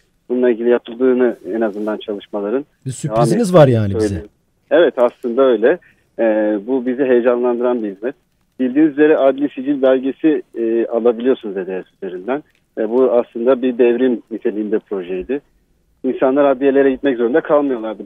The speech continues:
Speaker 1: Buna benzer bir proje üzerinde çalışıyoruz. E, bu kartlı nüfus kayıt örneği ve ikametgah belgesi tarafıyla ilgili. Aslında,
Speaker 2: Tamam.
Speaker 1: e, nüfus,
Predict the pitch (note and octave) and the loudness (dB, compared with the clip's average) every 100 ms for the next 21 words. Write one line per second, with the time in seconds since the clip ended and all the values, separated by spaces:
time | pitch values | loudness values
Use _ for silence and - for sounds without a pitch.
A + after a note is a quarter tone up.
0 | - C#3+ F3 D#3+ D3+ D#3+ F3 E3+ D#3+ D#3+ | 0 2 2 2 2 2 2 0 2 4
1 | D#3 C#3 C3 D3+ - A#2 G2+ A#2+ B2+ E3+ | 4 4 2 0 0 -4 -4 -2 -2 -2
2 | - _ A#2+ A2+ A2 C3 C#3 C3+ C#3 C3 | -8 _ -6 -4 -6 -2 2 2 -2 -6
3 | D3 - C#3 C#3 C3 B2 C3+ B2+ A#2 C3 | -10 0 0 2 0 2 4 2 2 0
4 | B2+ A#2+ D3+ B2+ - A#2 G#2+ G#2+ - G#2+ | 0 0 0 0 2 2 2 -8 -8 -6
5 | G2+ G#2+ G2 G2 F#2+ G2 C#3 - _ _ | -6 -6 -6 -6 -8 -4 -4 -4 _ _
6 | _ _ _ _ A#2 G2+ B2 B2 G2+ A#2 | _ _ _ _ -10 -6 -2 -2 0 0
7 | A2+ A2+ A2+ - | 0 0 -4 -8